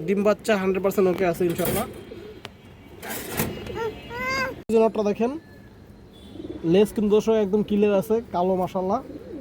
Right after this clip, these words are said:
এবং গলার বানটা দেখেন দর্শক, এই যে পেট পর্যন্ত দর্শক গলার বানটা, এই যে দেখেন, এবং ওর চোখটা দেখেন দর্শক, পাথর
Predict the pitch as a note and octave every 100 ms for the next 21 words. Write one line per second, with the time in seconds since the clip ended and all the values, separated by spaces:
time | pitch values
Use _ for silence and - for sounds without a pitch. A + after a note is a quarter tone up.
0 | A#3 A3 - - - - - - E3+ F3
1 | E3 E3+ F#3+ F#3 F#3+ F#3+ F#3 F3+ D#3+ F3+
2 | F3 F3+ - G#3 G3 G#3 G#3 G3+ F#3+ F#3
3 | F#3+ F3+ F#3 F3+ F#3+ F#3 G3+ C4+ - -
4 | D3+ E3 D#3+ F#3 C4 - - - - -
5 | D#3 F#3 F#3+ A#3 A3+ A3 G3+ F#3 F#3+ F3
6 | D#3 - - - - - - - - -
7 | F#3 F#3 G3